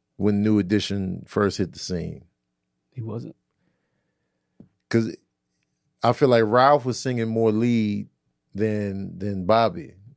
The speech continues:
Speaker 1: Now, you know, of course, solo-wise, Bobby did incredible numbers with, with his, uh, Don't Be Cruel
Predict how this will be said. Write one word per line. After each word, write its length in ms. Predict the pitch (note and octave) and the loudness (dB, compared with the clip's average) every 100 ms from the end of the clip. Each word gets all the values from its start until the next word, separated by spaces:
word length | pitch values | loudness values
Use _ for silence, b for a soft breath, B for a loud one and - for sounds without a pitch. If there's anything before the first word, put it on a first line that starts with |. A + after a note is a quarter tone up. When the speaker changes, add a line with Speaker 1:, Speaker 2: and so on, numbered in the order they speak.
| _ _ _ _ _ _ _ _ _ _ _ - | _ _ _ _ _ _ _ _ _ _ _ -6
Speaker 1:
Now, 800 | G#2+ G2+ G2+ G2+ G2 F#2+ F#2 - _ _ _ _ _ | -2 -2 -2 -4 -4 -4 -4 -10 _ _ _ _ _
you 180 | G#2+ G#2+ | -2 0
know, 300 | F#2+ F2 E2+ - | 0 -2 -4 -6
of 220 | G2 - | -8 -6
course, 840 | - D#3 B2 F#2+ F#2 - - - _ _ _ | 6 8 8 4 -2 -10 -16 -18 _ _ _
solo-wise, 1000 | - D3 C#3+ B2 A2 G#2 G2+ F#2+ G2 F2+ | 6 10 10 8 4 2 2 0 -2 -6
Bobby 460 | E2+ A2+ A#2+ A2 | 2 4 4 0
did 380 | G2 G2+ G2 F2 | -2 0 0 -2
incredible 520 | F#2 F2 B2 A2+ G2 | -8 0 2 4 2
numbers 400 | G2 G2+ G2 F#2+ | -2 -2 -2 -2
with, 240 | F2+ F#2+ F2 - | 0 -2 -2 -4
with 140 | F#2+ | -2
his, 220 | F#2 F2+ | 0 0
uh, 240 | F#2 F#2 F#2 | 2 2 0
Don't 220 | F#2 G2 | -2 0
Be 100 | F#2+ | -2
Cruel 540 | E2+ A2+ A2+ G2 F#2 | 0 2 2 2 -2